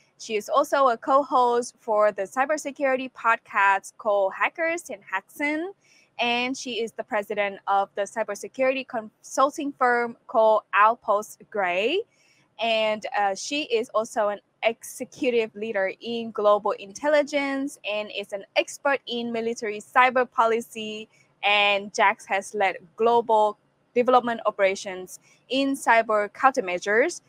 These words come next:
to mitigate near-peer attacks. Jax is currently pursuing her master's in cybersecurity and intel at Georgetown University. Oh my God,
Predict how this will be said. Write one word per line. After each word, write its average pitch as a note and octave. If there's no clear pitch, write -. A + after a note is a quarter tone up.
to G#3+
mitigate A#3+
near-peer A3
attacks. -
Jax A3+
is E4
currently A3+
pursuing G#3+
her C4+
master's G3+
in G#3+
cybersecurity C#4+
and G#3+
intel C4
at G#3
Georgetown G#3+
University. G3
Oh G#3+
my F#3+
God, F3+